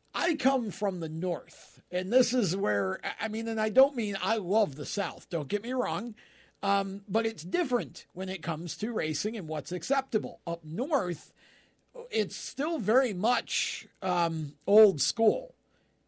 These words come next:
You know, you race each other with respect. Rubbing is not considered racing, and, you know, drivers up north believe that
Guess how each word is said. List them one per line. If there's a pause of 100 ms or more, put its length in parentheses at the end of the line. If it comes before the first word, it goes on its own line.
(180)
You
know,
you
race
each
other
with
respect. (380)
Rubbing
is
not
considered
racing, (440)
and, (340)
you
know,
drivers
up
north (280)
believe (120)
that